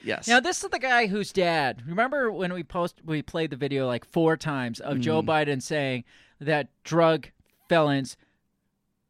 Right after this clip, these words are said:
Speaker 2: should be in jail. Remember, he's like,
Speaker 1: Yeah.
Speaker 2: "They should be in jail.
Speaker 1: Yeah.
Speaker 2: They will be in jail." And when he was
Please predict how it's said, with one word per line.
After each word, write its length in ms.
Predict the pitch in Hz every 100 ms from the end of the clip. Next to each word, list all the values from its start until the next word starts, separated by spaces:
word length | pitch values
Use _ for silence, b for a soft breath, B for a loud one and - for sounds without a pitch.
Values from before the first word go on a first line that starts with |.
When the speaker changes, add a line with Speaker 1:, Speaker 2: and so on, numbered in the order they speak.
| _ _ _ _
Speaker 2:
should 400 | - - 220 165
be 280 | - 214 208
in 240 | 180 170 135
jail. 220 | - 175
Remember, 240 | 151 170 175
he's 100 | 147
like, 140 | 156
Speaker 1:
Yeah. 120 | 139 139
Speaker 2:
"They 220 | 196 208 -
should 280 | - 226 -
be 260 | 247 240 -
in 240 | 208 196 123
jail. 520 | - 285 214 117 -
Speaker 1:
Yeah. 140 | 135 110
Speaker 2:
They 160 | 208
will 180 | 196 220
be 260 | 214 233 -
in 200 | 175 175
jail." 480 | 135 147 247 147 120
And 80 | 151
when 80 | 170
he 80 | 175
was 220 | 160